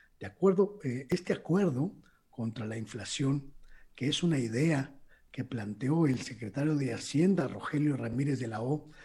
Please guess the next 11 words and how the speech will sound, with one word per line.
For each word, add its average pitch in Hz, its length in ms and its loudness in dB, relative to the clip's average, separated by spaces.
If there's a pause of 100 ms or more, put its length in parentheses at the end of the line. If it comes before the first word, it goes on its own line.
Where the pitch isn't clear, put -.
(180)
quien 123 280 0
es 156 240 4
el 156 120 6
cerebro 156 400 2
económico 151 440 2
y 139 40 2
financiero 135 840 2 (200)
de - 80 -4
la 110 140 -4
Cuarta 147 200 0
Transformación, 110 880 -6